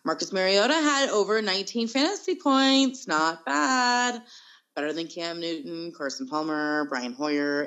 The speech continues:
and Aaron Rodgers, among other quarterbacks with good, good matchups. So he may have a similar game this week. He had eighteen point one four fantasy points against the Jags two weeks ago. So it's kinda where we're at.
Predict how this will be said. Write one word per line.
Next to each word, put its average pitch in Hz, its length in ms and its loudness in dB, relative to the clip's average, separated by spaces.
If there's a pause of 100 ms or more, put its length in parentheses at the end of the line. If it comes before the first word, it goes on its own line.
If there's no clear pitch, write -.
and 220 180 -2
Aaron 208 220 0
Rodgers, 185 460 -2
among 175 280 -4
other 156 500 -2
quarterbacks 135 500 -6
with 131 180 -8
good, 123 160 -2 (180)
good 143 140 -4
matchups. - 640 -12 (540)
So 180 440 2 (520)
he - 120 -4
may 208 140 4
have 214 160 4
a 233 60 0
similar 247 400 -2
game 233 220 -2
this 233 260 -4
week. 233 260 0
He 202 160 -4
had 170 140 0
eighteen 170 380 -4
point 180 220 -4
one 180 200 -2
four 185 240 2
fantasy 180 800 0
points 175 300 -4
against 170 460 -6
the 170 60 -4
Jags 165 360 -2
two 180 160 -6
weeks 170 240 0
ago. 165 420 4
So 147 560 0 (260)
it's - 580 -18
kinda 170 180 0
where 160 160 4
we're 156 140 2
at. 151 380 -2